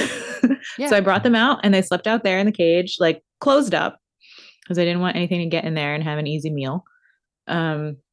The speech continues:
Speaker 2: but then there were, like, they just stayed outside with the cage. And then eventually they didn't come back. Like, <laughs> they started, they started sleeping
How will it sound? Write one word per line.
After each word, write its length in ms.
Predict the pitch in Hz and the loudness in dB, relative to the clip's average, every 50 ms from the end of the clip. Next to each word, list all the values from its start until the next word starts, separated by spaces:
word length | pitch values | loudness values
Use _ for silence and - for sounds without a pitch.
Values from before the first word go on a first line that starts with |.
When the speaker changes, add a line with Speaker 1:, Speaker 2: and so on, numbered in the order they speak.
| _ _ _ _ _ _ _ _ _ _ _ - - - | _ _ _ _ _ _ _ _ _ _ _ -20 -12 -4
Speaker 2:
but 180 | 208 240 233 233 | -2 -2 0 0
then 380 | 220 220 233 247 269 277 262 - - - | 0 0 2 2 0 -2 -4 -8 -12 -14
there 260 | 202 196 254 247 247 | -4 0 2 4 4
were, 260 | 247 254 262 262 254 | 4 6 4 4 4
like, 260 | 214 226 233 233 208 | 2 0 -2 -2 0
they 120 | 226 220 214 | 0 0 0
just 200 | 202 233 220 - | 0 -2 -4 -4
stayed 180 | - 202 202 | -4 -2 -2
outside 320 | 208 214 214 - 196 190 190 | -2 -4 -4 -6 -6 -6 -6
with 100 | 202 196 | -8 -10
the 60 | 214 | -10
cage. 400 | - - 175 175 175 190 185 185 | -8 -4 -2 0 0 0 0 -2
And 140 | 190 185 185 | -2 -2 -2
then 120 | 185 185 | -2 -2
eventually 840 | 190 170 175 180 196 - - 202 196 196 190 185 196 196 208 202 - _ _ _ _ _ _ _ - | -2 -2 -2 -4 -4 -4 -2 -2 -2 0 0 0 0 -2 -2 -4 -6 _ _ _ _ _ _ _ -2
they 100 | 185 180 | 0 0
didn't 460 | 170 180 170 190 196 190 190 - - | 0 0 0 0 0 0 -2 -4 -4
come 160 | - 220 202 | -2 0 0
back. 360 | 196 208 220 190 165 - - - | 0 0 0 -2 -4 -4 -4 -4
Like, 280 | 160 165 - - - - | -4 -4 -4 -8 -12 -4
<laughs> 40 | - | -2
they 240 | 202 190 190 226 220 | -2 2 2 2 0
started, 680 | 226 - - - - 226 220 226 226 220 220 - - - _ _ _ | 0 -6 -12 -6 0 0 2 4 4 4 2 0 -4 -12 _ _ _
they 120 | - 247 - | -2 -2 -2
started 420 | - - - - 247 233 233 - | -2 -4 -2 0 0 -2 -2 -6
sleeping 560 | - - 220 220 214 - - 226 214 202 208 | -6 -4 -2 -4 -4 -2 -2 -2 -2 -2 -4